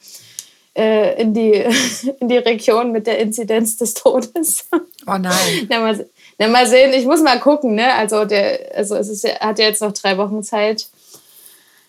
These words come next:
Speaker 1: Ähm, aber ich finde es total schön, über Weihnachten, ähm, dort, wo ich herkomme, so Menschen von früher zu treffen, wenn das geht.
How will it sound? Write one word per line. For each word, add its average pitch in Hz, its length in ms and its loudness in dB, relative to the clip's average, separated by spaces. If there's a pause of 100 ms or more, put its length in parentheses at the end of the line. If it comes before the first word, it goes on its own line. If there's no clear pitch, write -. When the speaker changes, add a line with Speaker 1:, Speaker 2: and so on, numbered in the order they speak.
(220)
Speaker 1:
Ähm, 214 600 2
aber 196 140 2
ich 214 100 0
finde 254 200 0
es 269 100 0
total 240 460 4
schön, 302 680 2 (140)
über 240 300 4
Weihnachten, 262 920 -2 (160)
ähm, 220 640 -2 (520)
dort, 214 260 -2
wo 220 100 2
ich 214 180 -2
herkomme, 214 560 0
so 202 360 -2
Menschen 214 440 -4
von 202 220 -4
früher 208 380 0
zu 202 160 -8
treffen, 175 580 -12
wenn 175 140 -12
das 180 320 -12 (100)
geht. 175 340 -6